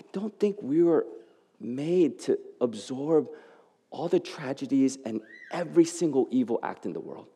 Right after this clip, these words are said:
I don't think God created us for that, right? And so, so much darkness in the world. But some of you are like, I ain't even there. I can't even think about the world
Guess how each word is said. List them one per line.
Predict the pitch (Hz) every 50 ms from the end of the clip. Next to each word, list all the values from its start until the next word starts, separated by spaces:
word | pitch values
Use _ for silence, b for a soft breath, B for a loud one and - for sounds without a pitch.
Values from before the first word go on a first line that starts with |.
| _ _ _ _ _ _ _ _ -
I | 131
don't | 143 135 -
think | 135 107
God | - 92 101 107 95 87 - -
created | - - 117 104 85 - 67
us | 69 -
for | - 76 -
that, | 78 - - _ _
right? | - 98 - - _ _ _ _ _ _ _ _ b b b b b b b
And | 107
so, | - - 127 -
so | - - - - 220 226
much | 240 226 220 - -
darkness | 180 175 175 - 160 151 -
in | 139
the | 135 123
world. | 107 120 120 101 B B B B -
But | - 208
some | - 262 277 285
of | 262
you | 220 190 175
are | 170
like, | 165 143 127 - - - -
I | 135 143 160
ain't | 165 147 143
even | 139 120 113 101
there. | 110 117 98 98 - - - - - - _ _ _ _ _ _ - _
I | - 147
can't | - 202 196 190
even | 170 147 -
think | 165 143
about | 135 127 123 -
the | 123
world | 117 117 120 110 B